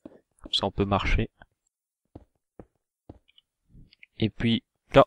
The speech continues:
on peut attaquer le toit. Euh, quoique, il y a encore ce petit rebord qui, non.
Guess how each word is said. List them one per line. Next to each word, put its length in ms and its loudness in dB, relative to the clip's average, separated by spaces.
on 180 -4
peut 160 0
attaquer 540 0
le 140 0
toit. 520 -10
Euh, 160 2
quoique, 240 -4
il 80 -4
y 80 2
a 60 0
encore 300 -4
ce 140 -6
petit 220 -6
rebord 460 -4
qui, 200 -12
non. 120 -12